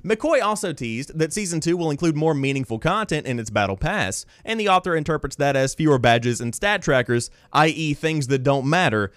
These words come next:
included with the Battle Pass, and changes to the Kings Canyon map.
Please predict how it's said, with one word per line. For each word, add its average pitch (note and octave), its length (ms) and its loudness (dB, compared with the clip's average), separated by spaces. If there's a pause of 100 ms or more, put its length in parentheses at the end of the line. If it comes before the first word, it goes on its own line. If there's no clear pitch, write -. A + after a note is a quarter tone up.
(180)
included A#2 480 -2
with G#2 120 -2
the G#2 60 -4
Battle A2+ 240 2
Pass, A#2+ 300 2
and G3+ 240 -2
changes F#3 420 -6
to F#3 140 -6
the E3 120 -4
Kings A2+ 380 -6
Canyon G2 380 -4
map. D#3+ 340 -2